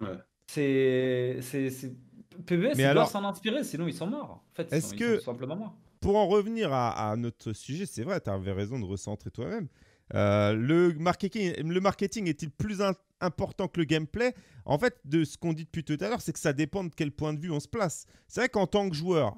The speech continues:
Speaker 3: on peut dire quoi ? Moi, personnellement, où, où le gameplay est plus important que le marketing,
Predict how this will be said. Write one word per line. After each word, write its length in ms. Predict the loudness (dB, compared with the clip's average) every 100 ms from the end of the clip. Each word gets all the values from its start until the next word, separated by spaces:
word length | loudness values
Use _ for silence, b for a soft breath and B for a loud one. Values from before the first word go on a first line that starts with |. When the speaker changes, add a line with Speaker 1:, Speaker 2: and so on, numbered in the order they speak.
| -8
Speaker 3:
on 100 | -10
peut 200 | -6 -4
dire 200 | -2 -2 0
quoi ? 200 | -2 0
Moi, 320 | -2 0 0
personnellement, 540 | 0 -2 -2 0 0
où, 160 | -2 -2
où 460 | -6 -6 -8 -8 -4
le 320 | 0 2 4
gameplay 380 | 2 0 -2 -4
est 20 |
plus 240 | -4 -4
important 380 | -4 -4 -10 -10
que 120 | -6
le 80 | -6
marketing, 480 | -6 -6 -8 -8